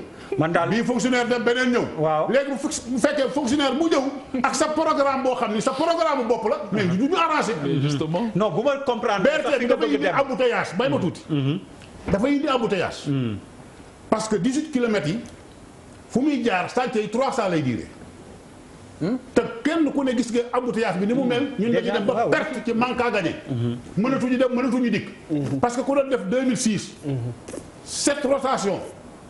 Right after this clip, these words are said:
Speaker 2: ci sa ligne. Léegi ngay dem bay def trois rotation wala deux. Pertement ñëw na. Léegi suñu nee B R T, terre bi pareegul. Indi na embouteillage, ñu dinañ ko muñ, parce que moom bu paree dana baax ci ñun. Mais B R T bu ñëwee dañ koy protéger fa muy jaar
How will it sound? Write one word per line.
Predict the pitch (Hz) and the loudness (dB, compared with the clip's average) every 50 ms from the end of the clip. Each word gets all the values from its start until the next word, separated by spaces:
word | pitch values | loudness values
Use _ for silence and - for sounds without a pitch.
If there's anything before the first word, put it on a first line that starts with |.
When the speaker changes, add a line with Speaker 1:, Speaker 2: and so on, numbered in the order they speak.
| - - - - - - - | -18 -18 -18 -18 -20 -6 -4
Speaker 2:
ci | - - | 0 2
sa | 285 277 | 2 2
ligne. | 269 254 240 226 180 139 110 - - - - | 2 0 0 0 0 -2 -4 -6 -12 -6 -4
Léegi | 147 151 151 147 185 247 269 269 269 247 | -2 0 2 2 4 4 4 2 2 0
ngay | 247 262 277 262 | 0 0 2 2
dem | 269 240 233 262 | 0 2 2 0
bay | 254 247 | 0 0
def | 269 - - - | -2 -2 -2 -2
trois | 254 294 302 302 285 | 0 2 2 2 2
rotation | - 277 285 254 185 220 220 202 | 2 2 0 0 0 0 0 2
wala | 208 233 262 294 285 | 2 2 2 2 2
deux. | 302 294 247 165 - - - - 135 - - - | 2 2 2 0 -2 -6 -12 -14 -16 -14 -4 0
Pertement | - 196 190 196 233 220 226 233 | 0 0 2 2 2 2 2 2
ñëw | 240 240 262 294 | 2 2 2 2
na. | 381 359 - - - - 135 123 - - - - | 0 -2 -4 -8 -10 -10 -8 -8 -8 -10 -4 0
Léegi | 170 - - 285 247 | 2 2 2 2 2
suñu | 190 294 320 320 302 | 2 2 2 2 2
nee | 302 277 247 214 | 2 2 0 0
B | 190 175 | 2 0
R | 277 285 269 - | 0 0 0 -2
T, | - 220 175 123 - - - - - - - - - - - - - | -2 -2 -2 -2 -6 -10 -14 -18 -18 -18 -18 -20 -20 -20 -18 -4 0
terre | 269 269 240 233 | 2 2 2 2
bi | 220 262 208 | 0 0 0
pareegul. | 262 262 254 214 185 151 131 - - - - - 135 123 104 101 98 - - - - 262 | 2 2 2 2 0 0 -4 -6 -10 -14 -10 -6 -4 -2 -2 -2 -4 -8 -14 -4 -2 0
Indi | 214 220 214 | 2 2 2
na | 220 226 226 | 2 2 2
embouteillage, | 226 214 214 180 190 196 165 131 151 170 | 2 2 2 2 2 2 2 0 0 0
ñu | 185 | 0
dinañ | 190 196 190 190 175 | 2 2 2 2 2
ko | 208 202 | 0 2
muñ, | 185 240 311 - - - - - - - - - - | 2 0 0 -2 -6 -12 -16 -18 -20 -20 -20 -8 -4
parce | - 170 - | -4 -2 0
que | - 185 | 0 0
moom | 180 180 165 | 0 2 2
bu | 190 202 | 0 0
paree | 208 190 165 131 - - - - - - - - | 0 0 0 0 -2 -4 -8 -14 -16 -16 -10 -2
dana | 123 151 165 170 165 | 0 0 2 2 0
baax | 185 170 - - | 0 -2 -2 -2
ci | 190 | -2
ñun. | 190 233 294 285 - - - - - - 165 | -2 -2 -2 -6 -8 -12 -16 -16 -6 -2 -2
Mais | 202 220 220 | 0 0 2
B | 226 | 2
R | 277 269 - | 2 0 0
T | 247 247 240 | 0 -2 0
bu | 254 254 | 0 0
ñëwee | 247 233 214 208 | 0 0 2 2
dañ | 240 233 | 0 0
koy | 254 247 240 | 0 -2 -2
protéger | 247 269 262 - 240 214 180 180 185 | 0 -2 -2 0 0 -2 -2 0 0
fa | 208 240 | 0 2
muy | 294 285 269 | 2 2 2
jaar | 262 220 196 - | 2 0 0 -2